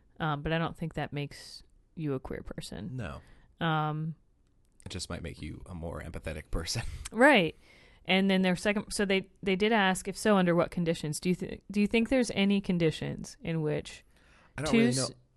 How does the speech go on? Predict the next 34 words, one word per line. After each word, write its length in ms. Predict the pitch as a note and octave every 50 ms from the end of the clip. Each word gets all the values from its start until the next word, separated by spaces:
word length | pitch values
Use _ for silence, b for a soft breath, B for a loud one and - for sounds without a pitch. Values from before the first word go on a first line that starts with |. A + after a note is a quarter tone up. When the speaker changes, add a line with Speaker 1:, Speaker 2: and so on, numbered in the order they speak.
| _ _ _ -
Speaker 1:
Yeah, 180 | G#3 F#3 - -
Speaker 2:
Yeah. 40 | -
Speaker 1:
no, 140 | G#3+ B3 A3+
I'm 100 | G#3+ A#3+
just 160 | C4 C#4+ -
curious. 300 | - G#3+ G3 F3+ D#3 D#3
It's 120 | - A#2+
Speaker 2:
I'd 40 | B2+ B2
Speaker 1:
just 100 | A#2 -
Speaker 2:
have 200 | B2+ C3+ - -
to 80 | C#3+ C3
talk 320 | - B2 A2+ G#2 - -
to 100 | - G#2
somebody 680 | - - - G2+ G2 F#2+ F#2 F#2 F2+ F2 F2 E2+ - _ _ _ _ -
who 560 | F2 F#2+ F#2+ F2+ F2 E2+ E2+ E2+ E2 E2 D#2+ - _ _ _ _ _ _ _ _ _ _ _ _ _ _ _ _ _ _ _ _ _ _ _ -
is 440 | G2 F#2+ F#2 F2+ F2 E2+ D#2 - - -
a 300 | F#2 F2+ F2 E2 D#2+ D#2
straight 560 | - - - - - F#2 F2+ F2 E2+ E2+ - _ _ _ _ _ _ _ _ _ _ -
cis 640 | - - - F2+ E2 D#2+ - - - - - - - _ _ _ _ _ _ _ _ -
man 240 | F2 E2+ E2 E2 D#2+
or 60 | D#2+
woman 480 | D#2+ E2+ E2 D#2 D#2 D2+ C#2+ D2 D2+ D2+ - - _ _ _ _ _ _ _ _ _ _
and 400 | - D#2+ D#2 D2+ D2+ D2 D2 D2+ - _ _ _ _ _ _ _ _ _ _ _ _ _ _ _ _ _
believes 420 | - F2+ E2+ E2 E2 D#2+ C#2+ D2+
that 140 | D#2+ D#2 C2+
they 140 | - D2+ D2
are 260 | C#2+ D2 C#2+ D2 D2 - - _ _ _ _ - -
queer. 220 | - - - -
Speaker 1:
Queer. 80 | - -
Speaker 2:
And 140 | G2 G#2 G#2
not, 240 | A2 G#2+ G#2 - G#2
not, 240 | A2 G#2+ G2+ - - -
like, 240 | G#2+ G2+ F#2 - - - - _ _ _ _ _ _ _ _ _ _ _ _ _ _ _ _ _ _ -
not 260 | G2+ G2+ G2 G2 -